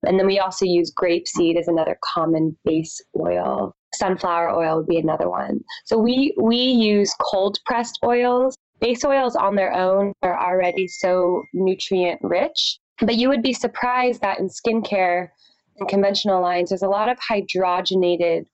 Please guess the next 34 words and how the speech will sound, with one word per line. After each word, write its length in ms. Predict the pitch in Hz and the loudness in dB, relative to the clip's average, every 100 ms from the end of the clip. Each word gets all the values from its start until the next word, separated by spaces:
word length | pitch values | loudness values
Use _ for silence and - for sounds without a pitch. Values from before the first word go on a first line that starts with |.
| - | -4
oils 440 | 180 175 170 165 160 | 0 2 2 0 0
being 340 | 165 160 175 | 0 0 0
used. 560 | 165 - - - - - | -2 -2 -4 -8 -10 -2
And 120 | 190 | -2
it's 140 | 190 | 0
just 120 | 202 208 | -2 -4
a 80 | 202 | -2
cheaper, 800 | - - 196 - 190 180 180 233 _ _ - | -2 -2 -2 0 0 2 0 -2 _ _ -2
more 200 | 185 - - | -2 -2 -4
processed 560 | 175 180 - 175 160 294 | -4 -4 -2 -4 -2 -4
oil 420 | - 170 175 170 165 | 0 2 2 2 0
that 200 | - - | -2 -4
can, 300 | 165 165 240 | -2 -2 -2
again, 340 | 175 165 165 165 | -2 0 -2 -2
act 240 | 165 - | -4 -6
as 120 | 175 196 | -6 -6
a 40 | |
filler 520 | - 175 170 170 170 | -4 0 2 2 2
ingredient 680 | 165 170 160 165 165 165 - - - - - _ | 0 0 0 2 2 0 -4 -14 -20 -20 -20 _
and 540 | 175 170 165 165 165 160 - _ - - _ _ _ - | 0 2 2 4 2 0 -6 _ -20 -20 _ _ _ -6
don't 240 | 190 175 - | -2 0 0
really 220 | 180 170 | 0 0
serve 320 | - 175 170 | 0 0 2
much 280 | 175 - - | 0 0 -2
nutritional 600 | 175 160 170 - 175 165 - | -2 -2 -4 -2 0 -2 -4
purpose 380 | - - - - | -4 -4 -6 -6
for 120 | 101 | -4
the 100 | 107 | -4
skin. 600 | - - 107 - - - - | -6 -4 -4 -2 -2 -2 -4
So 220 | 208 190 | 0 2
it's 240 | 226 226 | 2 0
similar 300 | 277 262 240 | 0 2 2
to, 80 | 202 | 2
like, 220 | 180 170 | 0 -2